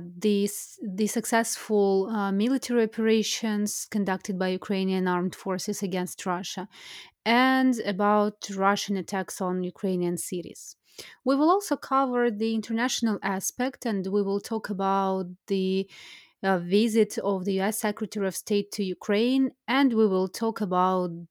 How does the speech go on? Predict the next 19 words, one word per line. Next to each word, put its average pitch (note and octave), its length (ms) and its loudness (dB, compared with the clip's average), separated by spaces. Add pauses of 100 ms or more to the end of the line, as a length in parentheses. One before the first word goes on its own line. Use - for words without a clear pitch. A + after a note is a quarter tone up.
(140)
the F3+ 300 4
results F#3+ 640 2
and F3+ 180 -2
the F3+ 60 0
meaning F3+ 440 2 (100)
of, F#3 400 -2 (640)
uh, G3+ 140 4
the G3+ 120 6
meeting, C#4 600 8 (180)
uh, G3+ 260 2
of F#3+ 240 -2 (560)
Turkey's A3+ 540 4
President F#3 600 0
Erdogan, A#3+ 640 4 (160)
uh, F#3+ 120 -2
with G3 320 0
Russia's F#3+ 420 0
President F3 520 -4
Vladimir E3+ 340 -6